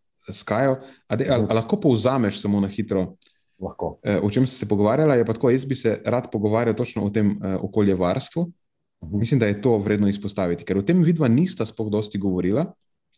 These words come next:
Speaker 1: ampak je bil to kamen spotike za eno zelo posebno subpopulacijo ali pa prehransko <laughs> sekto.
Speaker 2: Ja, ja. Zdaj, midva sva,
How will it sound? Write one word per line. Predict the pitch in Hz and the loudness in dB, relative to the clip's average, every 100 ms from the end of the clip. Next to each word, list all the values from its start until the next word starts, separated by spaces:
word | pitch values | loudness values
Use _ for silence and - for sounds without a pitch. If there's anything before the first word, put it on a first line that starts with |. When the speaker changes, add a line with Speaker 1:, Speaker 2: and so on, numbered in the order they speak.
| _ _ _ | _ _ _
Speaker 1:
ampak | 113 110 110 | -4 -2 0
je | 120 110 - - _ | 2 2 -2 -14 _
bil | 110 143 147 | 0 2 4
to | 147 139 131 - _ _ | 4 2 0 -4 _ _
kamen | - 131 127 | -2 0 2
spotike | 117 - 107 143 143 139 120 - _ _ _ _ _ _ | 0 -4 -4 -4 0 0 -2 -6 _ _ _ _ _ _
za | - 101 | -6 -4
eno | 107 107 101 95 - _ _ _ _ _ _ _ - | 0 2 2 0 -6 _ _ _ _ _ _ _ -10
zelo | 98 104 | -2 -2
posebno | 101 101 101 92 90 - | -2 0 0 2 0 -4
subpopulacijo | - 90 - 92 - 87 87 - 85 | -10 -14 -8 -6 -2 -2 -2 -4 -6
ali | 85 | -6
pa | 85 87 | -6 -8
prehransko | - - 85 85 - | -8 -6 -6 -6 -6
<laughs> | 107 - - - - - _ _ _ _ - | -8 -8 -8 -16 -20 -20 _ _ _ _ -14
sekto. | - 95 - - - - _ | -8 -6 -6 -10 -12 -16 _
Speaker 2:
Ja, | 110 101 78 - _ _ | 2 2 0 -6 _ _
ja. | 82 78 - _ _ _ _ _ _ _ _ _ | -14 -12 -14 _ _ _ _ _ _ _ _ _
Zdaj, | 131 | 2
midva | 147 151 131 | 4 4 0
sva, | - 113 | 0 0